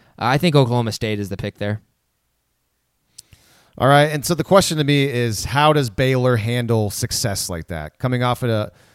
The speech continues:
Speaker 2: a big home victory over a, you know, a top twenty-five team, a team that had Big twelve championship aspirations, if not national title aspirations before the season. How do they handle success going up against now another top twenty-five team, this time on the road?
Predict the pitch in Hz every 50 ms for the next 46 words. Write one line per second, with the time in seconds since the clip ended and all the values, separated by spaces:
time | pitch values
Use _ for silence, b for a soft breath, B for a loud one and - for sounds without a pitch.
0 | b b 120 120 101 147 147 147 147 131 127 104 127 139 139 139 135 120 113 131
1 | 127 - 127 127 127 127 127 123 120 113 117 113 113 110 - _ _ - - 110
2 | 98 98 95 - 135 127 - - - 135 123 110 - 123 113 110 - - 139 143
3 | 139 139 139 135 127 - - 139 139 131 131 123 127 123 117 113 107 101 - b
4 | b b b b b b b b b b b b 175 175 151 - 160 165 151 120
5 | - - 156 165 151 151 135 147 - 147 147 143 - - 139 139 139 135 131 135
6 | 120 127 120 127 127 127 127 123 123 131 135 139 139 - - 127 113 - 127 131
7 | 139 123 113 107 - _ _ _ - - 123 123 113 - - 113 110 110 104 -
8 | 104 107 101 120 110 98 98 - 120 117 110 92 104 101 98 131 147 147 143 143
9 | 135 123 127 131 127 123 117 - 120 - - - 135 127 117 - - 123 123 120
10 | 117 113 117 101 117 113 104 - - - b b b b b b b b 131 147
11 | 151 156 156 190 226 247 208 - 165 151 117 107 135 135 123 - 135 123 120 -
12 | - - 123 120 123 147 160 - - 151 139 131 123 123 123 120 104 104 104 131
13 | 165 165 131 110 104 101 98